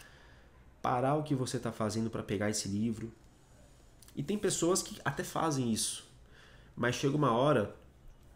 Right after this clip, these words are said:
que ela não consegue mais manter foco naquele livro, então ela larga logo no começo.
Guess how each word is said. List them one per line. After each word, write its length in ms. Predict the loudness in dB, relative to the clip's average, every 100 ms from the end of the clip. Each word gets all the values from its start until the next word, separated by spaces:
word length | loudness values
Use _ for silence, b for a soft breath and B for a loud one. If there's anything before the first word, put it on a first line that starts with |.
| -20 -20 -10 -10 -2
que 80 | 0
ela 100 | 4
não 180 | 4
consegue 480 | 4 2 2 2 2
mais 320 | 2 2 2
manter 460 | 2 0 2 4 4
foco 420 | 2 0 0 0
naquele 320 | -4 0 2
livro, 300 | 4 2 0
então 180 | -4 -2
ela 140 | 0 2
larga 260 | 2 4
logo 220 | 2 2
no 80 | 0
começo. 580 | -2 0 0 -2 -6